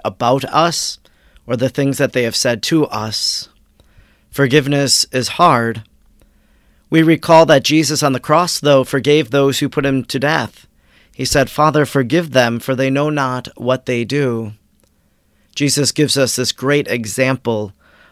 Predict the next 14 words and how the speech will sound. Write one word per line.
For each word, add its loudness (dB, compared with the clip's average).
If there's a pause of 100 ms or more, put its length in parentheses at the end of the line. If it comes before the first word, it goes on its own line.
of -4
one 0
who -4
forgave -2
even 2
his 0
persecutors, -2 (400)
even 0
those 2
who -4
condemned -2
him -4
to -6
death. -2